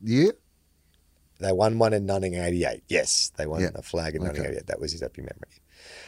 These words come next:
Speaker 2: What is your most memorable match?
Speaker 1: No,
Speaker 2: He's only played
Speaker 1: his first
Speaker 2: twenty-two,
Speaker 1: game?
Speaker 2: so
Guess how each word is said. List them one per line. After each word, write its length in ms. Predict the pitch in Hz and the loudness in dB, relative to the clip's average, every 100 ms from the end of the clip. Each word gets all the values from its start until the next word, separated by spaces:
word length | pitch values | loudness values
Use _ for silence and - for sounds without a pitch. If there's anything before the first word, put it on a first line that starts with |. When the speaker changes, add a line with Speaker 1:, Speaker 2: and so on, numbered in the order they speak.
| - | 0
Speaker 2:
What 200 | - 156 160 | 8 8 8
is 220 | 147 120 | 4 8
your 140 | 123 | 6
most 320 | 117 110 107 - | 8 6 6 4
memorable 540 | 107 113 117 110 107 | 4 6 6 6 4
match? 580 | 95 82 64 - - - _ _ _ _ _ _ _ _ _ _ - _ _ - | 2 -8 -8 -10 -10 -10 _ _ _ _ _ _ _ _ _ _ -20 _ _ -10
Speaker 1:
No, 140 | 87 80 | -2 2
Speaker 2:
He's 100 | 82 | 2
only 120 | 92 | 2
played 100 | - | 0
Speaker 1:
his 120 | 98 | 0
first 300 | - 110 95 | 6 8 8
Speaker 2:
twenty-two, 160 | - 110 | 6 4
Speaker 1:
game? 60 | 170 | 4
Speaker 2:
so 240 | - 78 | 0 -2